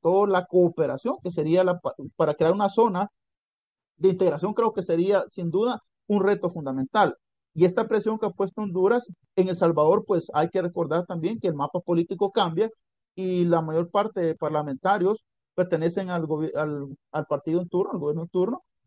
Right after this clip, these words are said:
están afi-, están fincados ahí, también han puesto posturas y han replanteado también la necesidad de poderle dar a este cuerpo y a este organismo mayores herramientas, digámoslo así, para generar un cambio sustantivo y que ese,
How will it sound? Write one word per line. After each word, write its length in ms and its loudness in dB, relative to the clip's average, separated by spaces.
están 240 -4
afi-, 280 -6
están 440 -6
fincados 420 -2
ahí, 160 0
también 340 0
han 120 -2
puesto 340 2
posturas 540 -2
y 80 0
han 100 0
replanteado 600 0
también 260 -6
la 100 -4
necesidad 520 2
de 120 6
poderle 340 2
dar 180 4
a 60 2
este 220 -4
cuerpo 380 0
y 100 -4
a 20 -2
este 180 -2
organismo 540 0
mayores 520 0
herramientas, 720 4
digámoslo 380 -4
así, 180 -4
para 260 2
generar 460 0
un 80 -2
cambio 460 2
sustantivo 760 -2
y 160 -2
que 220 4
ese, 220 0